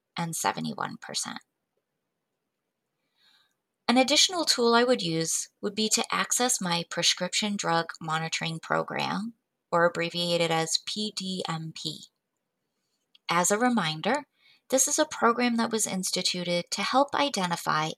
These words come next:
any prescription misuse. It's an electronic database of inf-, information that is populated by pharmacy reports on the patient, the prescription dose,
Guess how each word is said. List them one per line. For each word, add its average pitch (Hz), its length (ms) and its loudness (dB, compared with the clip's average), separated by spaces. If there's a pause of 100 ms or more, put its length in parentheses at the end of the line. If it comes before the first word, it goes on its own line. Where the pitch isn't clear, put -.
any 185 240 -2
prescription 170 760 -2
misuse. - 720 -6 (840)
It's 185 180 2
an 170 80 -2
electronic 165 720 4
database 226 500 0
of 269 120 -4
inf-, 190 380 -4 (100)
information 196 680 0 (580)
that 285 100 6
is 294 120 0
populated 240 760 2
by 226 160 2
pharmacy 190 500 -2
reports 220 640 -6
on 170 140 -4
the 165 160 -8
patient, 151 460 -2 (1200)
the 139 80 0
prescription 214 640 0
dose, 170 580 -2